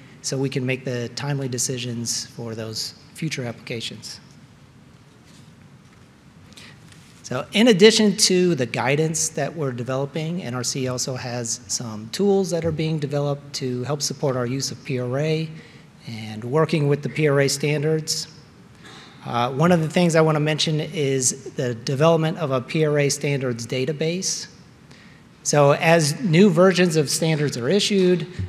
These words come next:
uh, revisions and updates are issued, along with revisions to the corresponding reg guides, uh, we recognize we need a tool to help us work a little smarter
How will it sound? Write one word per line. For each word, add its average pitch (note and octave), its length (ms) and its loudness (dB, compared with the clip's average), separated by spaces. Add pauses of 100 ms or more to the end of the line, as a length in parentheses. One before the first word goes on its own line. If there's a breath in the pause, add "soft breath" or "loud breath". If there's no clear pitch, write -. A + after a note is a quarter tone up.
(140 loud breath)
uh, B2 400 -2
revisions D3+ 560 2
and B2+ 100 0
updates D#3+ 400 0
are D3+ 120 0
issued, D#3 560 0
along C3 400 -2
with B2+ 360 -2 (560 loud breath)
revisions C#3+ 540 2
to D3 140 -2
the B2+ 40 -2
corresponding B2+ 720 -2
reg D3 200 0
guides, C#3+ 680 2 (520 loud breath)
uh, A#2+ 240 -4
we F3+ 140 6
recognize F#3 560 6
we D#3 100 2
need D#3 240 2
a B2 160 0
tool E3+ 500 2
to C#3 360 0
help D3 240 0
us C3+ 160 -2
work C#3+ 320 -4
a E3 80 -8
little C3 360 -2
smarter C#3+ 600 -2